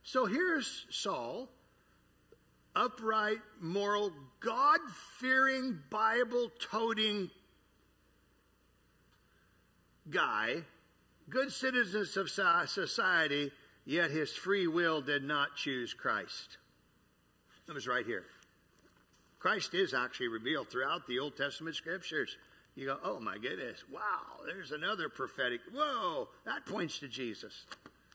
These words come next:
We have multiple, multiple references. That's easy for us now. In hindsight, we can go back and we spot 'em easily. But they were there. And many other people saw them. But Paul didn't because he was blinded.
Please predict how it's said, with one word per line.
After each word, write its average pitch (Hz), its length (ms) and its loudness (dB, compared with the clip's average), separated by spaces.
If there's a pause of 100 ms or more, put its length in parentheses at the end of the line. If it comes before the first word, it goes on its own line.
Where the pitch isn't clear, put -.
(320)
We 170 120 0
have 156 120 0
multiple, 175 800 -2
multiple 139 720 -6
references. 120 760 -6 (420)
That's 156 220 0
easy 220 300 0
for 131 220 -4
us 165 280 -2
now. 120 360 -6 (240)
In 151 120 -4
hindsight, 139 600 -4
we 147 100 -2
can 214 100 -4
go 151 100 -2
back 131 320 -2
and 147 60 -8
we 123 80 -6
spot 190 360 -6
'em 180 140 -6
easily. 165 400 -6 (260)
But 175 140 0
they 214 100 4
were 277 160 0
there. 196 480 0 (1040)
And 160 160 -2
many 175 240 2
other 254 220 2
people 196 320 -4
saw 120 320 -6
them. 170 280 -4 (1200)
But - 160 -2
Paul 143 260 -4
didn't 226 340 0
because 110 300 -4
he 120 100 -6
was 120 160 -6
blinded. 113 480 -4